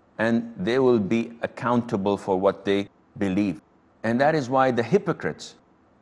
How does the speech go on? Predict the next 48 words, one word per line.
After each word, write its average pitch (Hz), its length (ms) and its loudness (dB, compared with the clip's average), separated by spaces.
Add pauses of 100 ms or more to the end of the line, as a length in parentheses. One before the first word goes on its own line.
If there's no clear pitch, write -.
used 127 260 0
to 143 60 -4
come 151 200 -2
to 151 80 -4
the 135 100 -2
Prophet 139 340 -2
alayhi 110 200 0
salatu 85 300 -4
wasalam, 71 280 -10 (120)
and 107 240 -2
they 120 200 2
used 135 160 -4
to 127 80 -4
say, 131 300 -4 (240)
"We 120 140 2
bear 117 200 4
witness 127 380 -2
that 123 140 0
there 123 100 0
is 110 100 -2
no 120 140 2
God 117 180 2
worthy 117 220 2
of 110 100 2
being 113 200 -2
worshipped 113 340 -4
except 117 360 -6
Allah, 120 280 4
and 107 160 -4
that 107 160 0
you 120 100 -2
are 113 120 2
the 110 100 -2
messenger 110 460 -2
and 107 100 -2
servant 107 400 -2
of 101 100 -4
Allah." 110 420 6 (280)
And 87 160 -8
they 87 100 0
used 110 280 -2
to 117 80 -2
come 120 240 -2
and 117 120 0
pray 123 200 2
in 120 80 0
the 117 80 2
masjid, 120 400 0